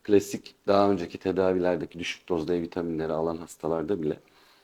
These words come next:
e, bu seviyelerin yakınına bile uğra-, uğramadığını görüyoruz. E, kan D, D vitamini seviyesinin, D üç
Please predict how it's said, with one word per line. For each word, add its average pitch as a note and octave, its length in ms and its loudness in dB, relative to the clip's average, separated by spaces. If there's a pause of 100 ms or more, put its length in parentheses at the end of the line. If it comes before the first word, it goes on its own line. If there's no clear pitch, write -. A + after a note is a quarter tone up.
(380)
e, F#2 320 0
bu B2 120 0
seviyelerin C3+ 580 4
yakınına G2+ 480 2
bile F#2 120 2
uğra-, D#2 220 0
uğramadığını D#2 640 -2
görüyoruz. E2 640 -6 (140)
E, F2 100 -10 (760)
kan F2 280 -2
D, E2+ 180 0 (160)
D E2+ 140 0
vitamini D#2 320 -8
seviyesinin, D#2 720 -8
D F2 100 2
üç - 240 -8